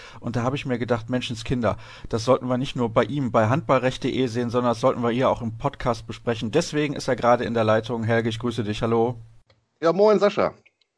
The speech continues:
Speaker 1: Und wer Helge kennt, weiß, handballrecht punkt de, das ist die Seite, auf der er sich rumtreibt, denn er ist Deutschlands Handballjurist. Und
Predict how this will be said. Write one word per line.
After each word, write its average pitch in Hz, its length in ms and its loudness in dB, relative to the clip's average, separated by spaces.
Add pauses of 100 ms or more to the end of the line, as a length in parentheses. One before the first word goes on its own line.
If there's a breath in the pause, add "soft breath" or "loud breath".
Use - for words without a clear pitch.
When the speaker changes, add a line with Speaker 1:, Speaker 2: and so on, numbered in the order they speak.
(180)
Speaker 1:
Und 147 400 2
wer 131 140 4
Helge 135 240 2
kennt, 135 260 2
weiß, 123 560 2
handballrecht 120 540 0
punkt 123 160 -2
de, 123 100 2
das 123 220 -2
ist - 140 -12
die 120 40 -6
Seite, 120 380 2
auf - 80 -6
der 120 100 -2
er 117 80 0
sich 107 220 -8
rumtreibt, 120 480 -2
denn 113 220 -2
er 123 140 0
ist 110 200 -4
Deutschlands 123 500 0
Handballjurist. 151 920 2
Und 165 320 2